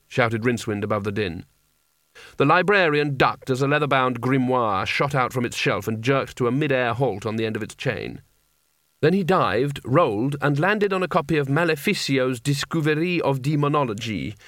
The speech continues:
that was industriously bashing at its lectern. "Ooh," he said. Rincewind pushed his shoulder against a trembling bookshelf and forced its rustling volumes back into place with his knees. The noise was terrible.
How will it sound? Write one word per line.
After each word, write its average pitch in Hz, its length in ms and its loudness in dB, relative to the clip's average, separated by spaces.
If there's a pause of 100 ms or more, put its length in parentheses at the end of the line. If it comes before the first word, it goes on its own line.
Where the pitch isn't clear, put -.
(180)
that 139 140 2
was 143 160 0
industriously 143 680 -2
bashing 110 460 -2
at 87 100 -6
its - 140 -8
lectern. - 480 -4 (480)
"Ooh," 117 460 0 (500)
he 120 80 -4
said. 98 320 -2 (1400)
Rincewind 190 520 2
pushed - 280 0
his 214 120 -2
shoulder 139 400 0
against 123 300 -2
a 113 40 -6
trembling 139 460 0
bookshelf 104 480 -4 (220)
and 131 120 0
forced 180 360 0
its 120 160 -6
rustling 139 380 0
volumes 110 400 0
back 127 240 0
into 135 140 -2
place 107 320 -2
with 110 100 -6
his 107 120 -4
knees. 87 480 -4 (640)
The 113 80 0
noise 131 300 2
was 87 120 -8
terrible. 101 520 -4